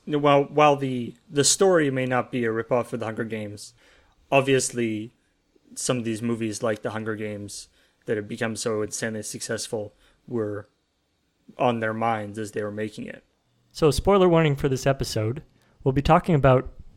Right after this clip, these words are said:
Speaker 2: uh, the events of *The Maze Runner*, that is the book and the movie, but without extending very far into *Scorch Trials*. In fact, basically not at all. So, you're safe if you've only read the first book or seen the first movie,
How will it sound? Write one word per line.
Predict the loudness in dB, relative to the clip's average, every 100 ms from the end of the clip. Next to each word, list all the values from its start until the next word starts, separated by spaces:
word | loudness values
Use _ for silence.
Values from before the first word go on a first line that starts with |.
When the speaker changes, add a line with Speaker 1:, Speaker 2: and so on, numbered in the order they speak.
| -14 -14 -20 _ _ _ _ _ _ 0
Speaker 2:
uh, | 0
the | 2
events | 2 4 2 -4 -2
of | 0 0 -2 -14 _ _ -6
*The | 0
Maze | 0 0 0
Runner*, | 0 -2 -4 -10 _
that | -4
is | -4 -4
the |
book | 0 0 0 _
and | -4 -2
the |
movie, | -2 -2 -4 -6 -14 _ _ _ _ _ _ -2
but | -2 0
without | 0 0 0 _ -8
extending | -6 0 0 2
very | 2 2
far | 4 6 6 4 0
into | -4 -2 -2 -4
*Scorch | -2 -2 -4
Trials*. | -10 -10 -10 -12
In | -6
fact, | -4 -4 _ _ _
basically | -2 -2 -4 -4
not | -2 -2
at | -4
all. | -6 -8 -14 _ _ _ _ _ _
So, | -4 0 0 -2 _ _ _ _ _ _ _ _ _ -4
you're | -2
safe | 2 2 2 -12 _ _
if | -6
you've | -2 0
only | 0
read | 0 -2
the |
first | 0 0 0
book | -4 -4
or | -6
seen | -4 -4
the |
first | -2 -4 -4
movie, | -6 -8 -12